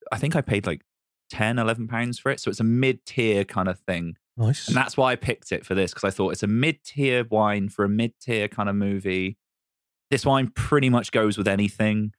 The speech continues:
Speaker 2: Oh,
Speaker 1: If you
Speaker 2: nice.
Speaker 1: wanna have a McDonald's, you wanna have a Big Mac and have a glass of this, I would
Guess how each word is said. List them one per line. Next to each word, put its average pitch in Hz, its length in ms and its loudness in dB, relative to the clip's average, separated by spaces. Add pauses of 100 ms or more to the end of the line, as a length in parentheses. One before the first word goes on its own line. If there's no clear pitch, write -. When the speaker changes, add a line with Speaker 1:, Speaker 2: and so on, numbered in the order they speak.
(200)
Speaker 2:
Oh, 127 260 4
Speaker 1:
If 120 120 -2
you 101 60 2
Speaker 2:
nice. 101 60 4
Speaker 1:
wanna - 120 4
have 139 120 0
a 147 80 0
McDonald's, 165 500 2
you 160 60 0
wanna 156 80 2
have 151 60 2
a 131 40 -4
Big 151 160 2
Mac 151 360 0
and 123 100 -2
have 123 100 -2
a 120 60 -2
glass 127 340 0
of 110 80 -2
this, 117 320 0
I 101 120 0
would 101 160 0